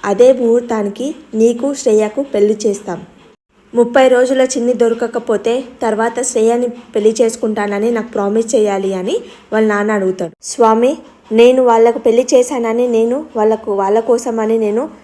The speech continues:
మా డాడీకి ప్రామిస్ చేస్తున్నాను. నువ్వే నా ప్రేమను కాపాడాలి అని దేవునికి మొక్కుతాను. మ్యాడీ, "చేయి నాన్న, ప్రామిస్ చేయి"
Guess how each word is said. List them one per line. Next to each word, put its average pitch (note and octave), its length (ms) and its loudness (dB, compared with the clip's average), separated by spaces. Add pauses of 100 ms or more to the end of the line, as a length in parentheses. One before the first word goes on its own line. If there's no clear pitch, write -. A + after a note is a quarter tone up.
(180)
మా G#3 80 0
డాడీకి G3+ 340 2
ప్రామిస్ G#3+ 460 0
చేస్తున్నాను. F#3 500 -4 (300)
నువ్వే A3 240 4
నా A#3+ 120 0
ప్రేమను A3 400 2
కాపాడాలి F#3+ 680 0
అని G3 220 -6 (280)
దేవునికి G3+ 340 2
మొక్కుతాను. F#3+ 460 -4
మ్యాడీ, - 560 -4
"చేయి A#3+ 100 8
నాన్న, A3+ 320 0
ప్రామిస్ A3 560 0
చేయి" B3 180 2